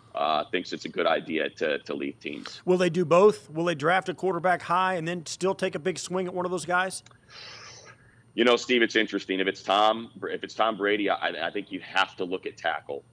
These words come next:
Speaker 1: at that number six spot, um, or even maybe Isaiah Simmons. Just the idea of pairing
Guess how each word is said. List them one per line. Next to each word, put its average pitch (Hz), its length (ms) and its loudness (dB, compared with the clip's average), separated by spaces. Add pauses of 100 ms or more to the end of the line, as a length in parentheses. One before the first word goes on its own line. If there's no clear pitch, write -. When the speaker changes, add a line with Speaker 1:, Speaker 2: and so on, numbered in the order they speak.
Speaker 1:
at 80 140 -10
that 85 200 -2
number 80 240 -6
six - 300 -6
spot, 76 360 -4 (120)
um, 80 280 0
or 104 140 2
even 113 260 -2
maybe 98 300 2
Isaiah 85 360 0
Simmons. 85 460 -6
Just - 280 -4
the 120 120 2
idea 92 380 2
of - 140 -8
pairing 95 420 -4